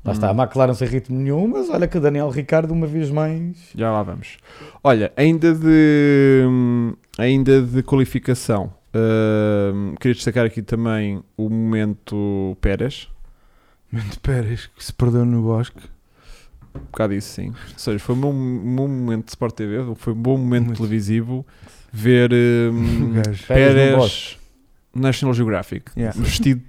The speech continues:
Speaker 2: piloto, que foi bué da estranho. Estás a ver? Parecia que estava a ver aquelas cenas tipo de artista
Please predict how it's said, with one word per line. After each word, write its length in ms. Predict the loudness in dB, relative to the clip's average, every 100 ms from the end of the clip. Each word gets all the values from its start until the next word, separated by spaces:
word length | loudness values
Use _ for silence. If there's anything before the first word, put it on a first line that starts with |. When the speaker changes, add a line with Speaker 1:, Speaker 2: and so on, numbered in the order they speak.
| -2
Speaker 2:
piloto, 580 | 2 4 2 -2 -14 -20 _ _ -20
que 60 | -2
foi 100 | 2
bué 120 | 4
da 80 | 2
estranho. 380 | 0 -2 -2 -4
Estás 180 | -2 0
a 40 |
ver? 60 | 0
Parecia 120 | -2
que 40 | 0
estava 160 | 0
a 20 | 2
ver 60 |
aquelas 280 | 0 0 0
cenas 340 | 0 0 -2 -2
tipo 400 | -6 -4 -8 -2
de 140 | 0
artista 680 | -2 -2 -4 -2 -4 -4